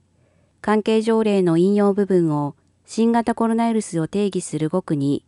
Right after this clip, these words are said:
新たに改正するものです。問い。改正案の病原体がベータコロナウイルス属のコロナウイルスであるものに限る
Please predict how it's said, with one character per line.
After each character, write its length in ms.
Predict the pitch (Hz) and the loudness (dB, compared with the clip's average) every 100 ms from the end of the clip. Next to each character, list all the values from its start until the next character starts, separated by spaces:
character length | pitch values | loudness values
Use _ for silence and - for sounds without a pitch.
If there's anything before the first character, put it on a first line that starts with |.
| _ | _
新 220 | 214 226 | 0 2
た 120 | 185 | 2
に 100 | 143 | -2
改 180 | 139 165 | -2 -4
正 220 | 175 175 | -4 -4
す 160 | 170 165 | -4 -4
る 80 | 160 | -4
も 100 | 160 | -2
の 140 | 160 | -4
で 160 | 147 131 | -6 -10
す。 180 | - _ _ _ _ _ _ _ _ _ _ _ _ _ _ _ _ _ - | -12 _ _ _ _ _ _ _ _ _ _ _ _ _ _ _ _ _ -4
問 180 | 175 | -2
い。 120 | 165 - _ _ _ _ _ _ _ | -2 -4 _ _ _ _ _ _ _
改 200 | - 233 | -4 0
正 300 | 240 262 254 | 2 4 4
案 180 | 226 190 | 2 2
の 240 | 170 156 - _ _ | 2 0 -4 _ _
病 260 | 185 208 220 | 2 4 4
原 160 | 220 202 | 0 0
体 240 | 190 190 | 2 2
が 280 | 180 170 - _ _ 185 | 2 0 -6 _ _ 0
ベ 160 | 220 | 2
ー 40 | 226 | 2
タ 160 | 220 | 0
コ 120 | 214 | 0
ロ 100 | 220 | 0
ナ 140 | 233 226 | 0 0
ウ 40 | |
イ 20 | |
ル 80 | 226 | -2
ス 120 | - | -2
属 240 | 208 185 156 | -2 -2 -2
の 260 | 151 147 - | -2 -2 -6
コ 120 | - | -2
ロ 100 | 202 | 2
ナ 140 | 226 233 | 2 2
ウ 20 | |
イ 40 | |
ル 60 | 233 | 0
ス 140 | - | -2
で 100 | 185 | -2
あ 60 | 196 | 0
る 120 | 208 | 2
も 120 | 175 | 2
の 120 | 180 190 | 2 0
に 120 | 165 | 0
限 300 | 165 165 190 | -4 -4 0
る 260 | 151 143 | 0 -2